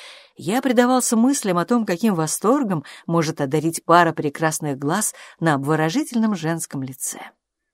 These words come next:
Мисс Бингли немедленно устремила свои глаза на его лицо и пожелала узнать, какая девица или дама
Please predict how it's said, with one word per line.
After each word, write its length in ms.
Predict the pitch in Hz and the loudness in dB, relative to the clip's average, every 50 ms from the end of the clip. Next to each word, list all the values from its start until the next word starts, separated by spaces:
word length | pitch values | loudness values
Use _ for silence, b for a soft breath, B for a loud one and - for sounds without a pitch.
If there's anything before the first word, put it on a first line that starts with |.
| _ _ _ _ _ _ _ _ _ _ | _ _ _ _ _ _ _ _ _ _
Мисс 280 | 170 160 156 156 143 143 | -4 -4 -4 -4 -6 -8
Бингли 500 | 139 151 214 247 226 170 151 147 143 B B B B B B B B B B B B | -8 -6 -4 -4 -4 -4 -4 -6 -8 B B B B B B B B B B B B
немедленно 580 | 190 196 202 208 254 302 247 226 226 220 226 | 2 2 4 4 2 2 2 2 2 4 2
устремила 480 | 226 214 - - 220 202 202 220 214 202 | 2 0 0 -2 0 2 2 2 0 0
свои 280 | 185 - 175 170 175 170 | -2 -2 0 0 0 0
глаза 360 | 165 160 160 160 151 185 175 | 0 -2 -2 -2 -2 -2 -2
на 120 | 160 160 | -2 -2
его 140 | 151 143 147 | 0 0 0
лицо 440 | 139 143 143 - - - 262 269 277 b b b b b b b | 0 0 -2 -4 -2 0 0 0 -2 b b b b b b b
и 60 | - | -4
пожелала 500 | - 240 202 220 247 247 277 294 277 269 | -2 -2 0 2 2 2 2 2 2 2
узнать, 400 | 254 233 233 262 269 254 - - _ | 2 4 4 2 2 0 -2 -10 _
какая 420 | - 247 - - 285 285 277 247 | -10 -8 -6 -2 0 2 2 2
девица 480 | 208 220 240 233 262 277 277 - - 233 | 2 2 2 2 2 0 0 0 0 2
или 220 | 214 196 180 180 | 2 4 4 2
дама 480 | 170 175 240 285 311 302 254 196 147 | 4 2 0 2 2 2 2 0 -2